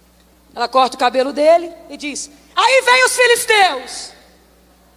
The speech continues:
E ele levanta dizendo, "Agora eu vou acabar com tudo." Só que o texto diz: e mal sabia ele, que o espírito havia se retirado dele.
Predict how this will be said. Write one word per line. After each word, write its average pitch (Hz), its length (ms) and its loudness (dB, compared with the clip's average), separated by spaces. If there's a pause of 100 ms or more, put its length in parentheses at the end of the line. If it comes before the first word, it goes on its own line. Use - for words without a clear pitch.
(120)
E 254 80 -10
ele 285 120 -6
levanta 294 340 -4
dizendo, 254 180 -6
"Agora 247 240 -8
eu 277 40 -8
vou 269 100 -6
acabar 254 360 -4
com 285 160 -10
tudo." 262 460 -6 (1040)
Só 247 180 -6
que 285 100 -8
o 285 40 -12
texto 269 340 -4
diz: 214 480 -8 (260)
e 247 60 -6
mal 240 260 0
sabia 240 440 -6
ele, 170 400 -10 (1200)
que 240 120 -6
o 233 80 2
espírito 208 840 -4 (840)
havia 214 420 -2
se - 320 -4
retirado 247 1400 -2
dele. 170 680 -12